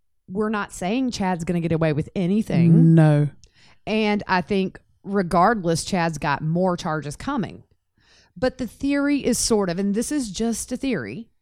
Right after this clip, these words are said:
Speaker 2: Yep.
Speaker 1: what if they can't tie him to the crime scene or where they think the kids were killed, and they don't have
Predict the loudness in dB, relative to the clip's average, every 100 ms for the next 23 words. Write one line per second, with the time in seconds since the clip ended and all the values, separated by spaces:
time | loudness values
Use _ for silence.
0 | -2 -2 -2 _ -20 _ -16 -4 -2 -2
1 | 0 0 0 -2 -12 _ _ -4 -2 -2
2 | -2 -2 -4 -4 -4 -2 -2 -2 -2 -2
3 | -4 -4 -4 -4 -6 -8 -10 -8 -6 -4
4 | -6 -8 -6 -4 -6 -4 -2 -4 -4 -4
5 | -4 -6 -4 -4 -4 -6 -4 -4 -6 -6
6 | -6 -8 -12 _ _ _ _ _ _ _
7 | _ _ _ -8 -4 -2 -2 -2 -4 -6
8 | -6 -4 -6 -6 -8